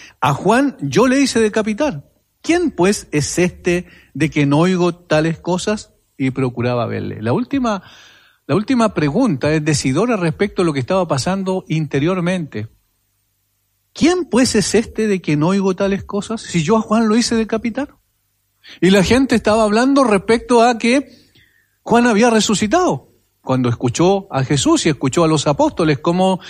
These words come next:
se hacía más, más grande todavía y abarcaba mucho más terreno e impactaba mucho más a la gente el, el ministerio del Señor Jesucristo,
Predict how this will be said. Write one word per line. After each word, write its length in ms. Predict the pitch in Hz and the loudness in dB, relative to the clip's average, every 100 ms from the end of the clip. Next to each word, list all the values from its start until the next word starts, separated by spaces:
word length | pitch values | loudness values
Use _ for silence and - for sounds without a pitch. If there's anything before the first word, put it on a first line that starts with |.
| - - | -20 -12
se 180 | - 156 | -2 0
hacía 320 | 139 226 220 | 2 2 2
más, 360 | 185 226 214 - - - - | 4 2 0 -6 -18 -20 -4
más 220 | 160 135 | 0 2
grande 380 | 175 262 226 180 | 2 2 0 0
todavía 480 | 170 156 170 202 | 2 4 4 4
y 80 | 202 | 4
abarcaba 480 | 160 147 135 202 202 | 4 2 2 0 2
mucho 360 | 175 233 - 185 | 0 0 0 0
más 240 | 185 185 | 0 0
terreno 560 | 175 151 202 247 240 226 - - | -2 0 0 2 0 -2 -10 -6
e 80 | - | 0
impactaba 580 | 190 180 175 165 208 202 | 2 4 2 2 2 2
mucho 300 | 190 220 202 | 2 0 0
más 180 | 190 180 | 0 0
a 80 | 175 | 0
la 100 | 151 | 2
gente 320 | 277 302 208 | 0 0 0
el, 220 | 165 - - | -2 -6 -2
el 320 | 156 156 160 - | 0 0 -2 -6
ministerio 500 | 151 156 139 165 156 | -2 -2 0 0 2
del 80 | 139 | 0
Señor 320 | 131 135 143 | 0 -2 -2
Jesucristo, 560 | 143 135 143 208 - | -2 -6 -4 -6 -6